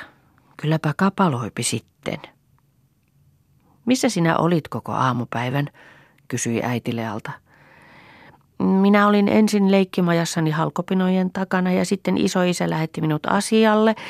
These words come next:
ja sitten söimme kilpaa voileipiä isoisän kanssa ja minä voitin.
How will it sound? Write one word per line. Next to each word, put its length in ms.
ja 80
sitten 300
söimme 380
kilpaa 480
voileipiä 540
isoisän 520
kanssa 300
ja 100
minä 240
voitin. 440